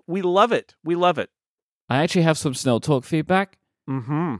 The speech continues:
Speaker 2: David writes in and says, "a hundred and sixty degrees?"
Speaker 1: Four question marks.
Speaker 2: Four question marks.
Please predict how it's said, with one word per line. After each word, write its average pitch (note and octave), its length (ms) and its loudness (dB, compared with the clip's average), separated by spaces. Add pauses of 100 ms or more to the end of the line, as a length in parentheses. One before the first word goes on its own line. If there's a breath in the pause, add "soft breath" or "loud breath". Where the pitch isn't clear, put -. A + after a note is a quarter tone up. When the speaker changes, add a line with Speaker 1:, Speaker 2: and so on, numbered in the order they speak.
Speaker 2:
David D3 360 4
writes A2 320 2
in G2+ 180 -2
and A2+ 80 -4
says, A#2 280 -2
"a - 80 -4
hundred A#3 380 2
and C#3+ 100 0
sixty - 460 0
degrees?" D#3+ 800 0 (340)
Speaker 1:
Four - 280 -2
question B2 340 -2
marks. - 460 -6
Speaker 2:
Four D3 300 6
question C#3 360 4
marks. D#3+ 480 -2